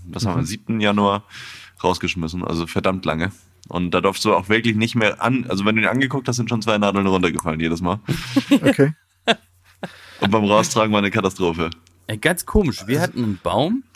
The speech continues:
Speaker 3: den haben wir eine, warte mal, das dritte Adventswochenende gekauft. Und
Speaker 2: Mhm.
Speaker 3: nach Weihnachten hat er schon angefangen, ein bisschen zu nadeln. Da hab ich auch gedacht, das will mich verarschen. Ein gute,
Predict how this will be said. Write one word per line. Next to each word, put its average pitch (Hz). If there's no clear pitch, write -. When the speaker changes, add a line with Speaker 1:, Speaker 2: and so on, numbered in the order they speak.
Speaker 3:
den 190
haben 175
wir 185
eine, 143
warte 101
mal, 85
das -
dritte 233
Adventswochenende 92
gekauft. 78
Und 95
Speaker 2:
Mhm. 123
Speaker 3:
nach 156
Weihnachten 156
hat 131
er 135
schon 123
angefangen, 127
ein 117
bisschen 123
zu 123
nadeln. 107
Da 78
hab 76
ich 76
auch 76
gedacht, -
das 78
will 78
mich 82
verarschen. 131
Ein 90
gute, 202